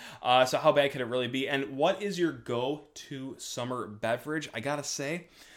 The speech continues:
seltzers slap. I do love myself a Tom Collins. That is club soda. That is gin. That is lemon juice. And that is also some simple syrup.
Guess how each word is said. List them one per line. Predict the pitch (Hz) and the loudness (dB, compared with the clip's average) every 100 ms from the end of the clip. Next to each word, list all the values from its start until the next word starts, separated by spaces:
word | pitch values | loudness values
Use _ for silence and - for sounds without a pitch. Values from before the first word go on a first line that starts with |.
| - - - - - - | -20 -20 -20 -20 -20 -6
seltzers | - 135 127 135 160 156 - | 2 6 6 6 0 0 -4
slap. | - - - 135 131 147 180 131 | -4 -2 0 0 0 0 -4 -4
I | |
do | 123 143 | -2 2
love | 139 131 | 2 2
myself | 135 135 - 139 143 | 0 -2 2 0 0
a | 131 110 | -8 -10
Tom | - - 139 127 | -12 -8 -4 -4
Collins. | 127 - 127 160 160 | -4 -6 -6 -4 -4
That | 107 | -6
is | 101 | -8
club | - 110 101 | -8 -6 -6
soda. | - 104 123 170 | -6 -6 -4 -6
That | 165 107 | -4 -4
is | 104 104 | -4 -4
gin. | - 117 120 151 | -6 -4 -4 -4
That | 127 131 | -6 -8
is | 127 117 | -8 -10
lemon | 110 123 156 165 | -6 -4 -4 -6
juice. | 170 190 - - | -6 -6 -6 -8
And | 135 123 | -8 -6
that | 147 | -4
is | 156 - _ | -6 -8 _
also | 143 165 190 - 95 95 - - - | -6 -4 -4 -4 -4 -6 -8 -18 -14
some | - 113 | -8 -4
simple | - - 110 113 | -4 -2 -2 -2
syrup. | 104 - 110 143 170 | -4 -4 -2 -2 -2